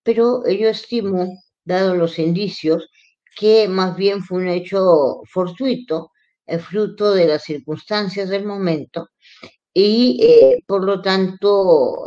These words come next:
no hubo deliberación ahí. Eh, tan es así que Tito Cusi Yupanqui,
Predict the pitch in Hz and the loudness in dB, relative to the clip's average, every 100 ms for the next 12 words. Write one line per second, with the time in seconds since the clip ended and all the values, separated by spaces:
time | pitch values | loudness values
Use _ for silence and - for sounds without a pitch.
0 | 160 170 180 190 240 214 151 156 160 151 | -4 -2 -2 0 0 0 0 2 2 0
1 | 156 156 147 120 123 175 170 165 180 170 | -2 -2 -2 -4 -6 -4 -2 0 0 -2
2 | - _ _ _ _ _ _ - 139 143 | -8 _ _ _ _ _ _ -10 -6 -4
3 | 135 127 110 107 104 - _ _ _ _ | -6 -8 -10 -16 -16 -20 _ _ _ _
4 | _ 233 240 202 208 202 240 202 190 226 | _ 0 0 -4 -6 -4 -2 -2 -2 -6
5 | - 190 208 196 202 190 180 220 196 190 | -6 -6 -8 -8 -10 -8 -4 -2 0 0
6 | 170 196 202 | -2 -4 -4